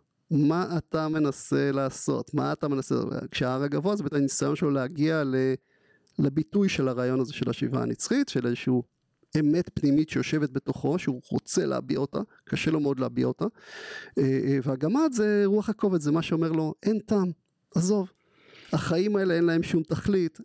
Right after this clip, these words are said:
אין להם שום טעם, מה הסיכוי שבכלל כל ה-", אני עכשיו לוקח את זה קצת ל-, באיזושהי אימפרוביזציה, מה הסיכוי בכלל, זרטוסטרה, אני חושב שזה משהו שמאוד העסיק את, אה, ניטשה,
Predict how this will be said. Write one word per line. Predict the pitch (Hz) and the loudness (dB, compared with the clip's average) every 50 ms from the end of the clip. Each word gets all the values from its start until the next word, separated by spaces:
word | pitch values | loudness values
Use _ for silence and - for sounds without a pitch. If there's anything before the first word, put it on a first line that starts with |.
| - | -2
אין | - 170 175 | 0 2 4
להם | 175 175 170 165 156 | 4 4 4 2 2
שום | - - 175 160 156 151 - - | 2 2 2 2 2 0 -2 -2
טעם, | - 202 196 190 185 175 165 165 151 - - - - - - - - - - - - - - _ _ _ _ - | 0 2 2 2 2 2 0 0 -2 -4 -10 -20 -20 -20 -20 -20 -20 -20 -20 -20 -20 -20 -20 _ _ _ _ -2
מה | - 127 135 143 156 147 214 254 | 0 2 2 2 2 0 0 0
הסיכוי | 262 - - - - 247 202 - _ _ - - 170 175 214 233 226 | -2 -2 -4 -4 -2 -2 -4 -4 _ _ -4 0 2 4 4 4 2
שבכלל | - - 180 156 156 - - 139 131 135 143 160 170 175 156 | 2 0 0 -2 -2 -2 -2 -2 0 0 0 -2 -2 -4 -4
כל | - - 147 143 147 147 | -2 0 0 2 2 2
ה-", | 147 143 131 131 127 123 123 120 - | 0 0 0 0 -2 -2 -2 -2 0
אני | 139 131 127 | 0 0 0
עכשיו | 127 - - 135 | 0 0 0 -2
לוקח | 131 - - 143 - | 0 0 -2 -4 -4
את | 139 | -4
זה | 135 | -8
קצת | - - - 131 - | -6 -6 -6 -6 -2
ל-, | 131 123 120 120 117 120 120 120 | 0 0 0 2 2 0 0 -2
באיזושהי | 127 135 135 147 143 - - 139 | -2 -2 -4 -4 -4 -4 -2 -2
אימפרוביזציה, | 131 131 139 135 143 139 135 156 170 175 - - - 147 139 123 - - - - - _ - | 0 0 -2 -2 -2 0 0 0 0 -2 -2 -2 -2 -2 -2 -4 -6 -12 -20 -20 -10 _ -2
מה | 269 160 | 0 0
הסיכוי | 208 - - 269 - 247 214 | 0 -2 -2 -2 0 0 0
בכלל, | 165 143 143 - - 131 123 131 143 156 160 151 | 0 -2 -2 -2 -2 0 0 0 0 -2 -2 -2
זרטוסטרה, | 135 131 117 120 - - 143 - - 127 | -2 -2 -2 -2 0 -2 -2 -2 -2 -4
אני | |
חושב | 127 - 139 | -4 -2 -2
שזה | 131 135 | -2 0
משהו | 131 131 - 139 | -2 -2 -4 -2
שמאוד | - 139 127 131 135 | -2 0 0 2 2
העסיק | 139 131 - - 151 147 - 135 | 0 -2 -2 0 -2 -2 -2 -2
את, | - - 135 | -4 -2 0
אה, | 123 117 | 0 2
ניטשה, | 123 180 240 - - 127 | 0 0 0 0 -2 -2